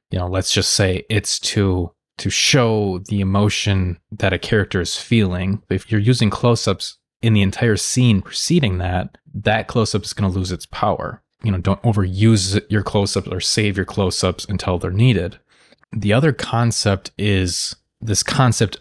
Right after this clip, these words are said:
of the moment of change. A scene will start out about one thing, but as two characters talk, it'll slowly transition or it be revealed that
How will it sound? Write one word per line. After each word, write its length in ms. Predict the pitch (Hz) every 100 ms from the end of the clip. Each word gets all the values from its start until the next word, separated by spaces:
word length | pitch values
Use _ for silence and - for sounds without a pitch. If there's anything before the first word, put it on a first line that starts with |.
| -
of 240 | 107 101
the 80 | 110
moment 420 | 107 107 117 113
of 140 | 90 -
change. 960 | - - 123 101 90 - - - - _ -
A 60 |
scene 300 | - - 170
will 120 | 143 104
start 360 | - 117 113 -
out 240 | 104 95
about 360 | 95 98 95 92
one 360 | 98 104 101
thing, 440 | - 85 78 - - _ _ -
but 160 | 107
as 260 | 110 107 -
two 200 | - 104
characters 720 | - 104 92 95 90 - - _ -
talk, 520 | - 92 95 143 - - _ -
it'll 420 | 110 101 92 -
slowly 760 | - - - 117 107 104 92 - _ -
transition 840 | - 104 92 92 120 131 - 139 123
or 220 | 104 98
it 240 | 95 95 101
be 120 | 107
revealed 840 | 95 87 113 151 123 90 104 - _ -
that 440 | 110 110 98 90